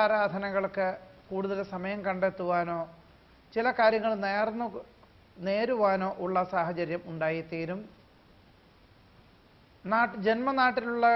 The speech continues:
ഗൃഹം പൂട്ടിയിട്ട് പട്ടണത്തിൽ ഗൃഹം വാങ്ങിക്കുവാനുള്ള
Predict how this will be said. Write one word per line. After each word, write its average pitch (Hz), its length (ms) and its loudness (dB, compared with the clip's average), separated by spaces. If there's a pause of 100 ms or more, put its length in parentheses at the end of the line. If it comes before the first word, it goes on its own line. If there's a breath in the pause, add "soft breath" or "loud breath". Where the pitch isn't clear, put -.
(140)
ഗൃഹം 202 240 2 (100)
പൂട്ടിയിട്ട് 208 640 2 (800)
പട്ടണത്തിൽ 240 560 2 (100)
ഗൃഹം 220 220 4 (100)
വാങ്ങിക്കുവാനുള്ള 208 760 2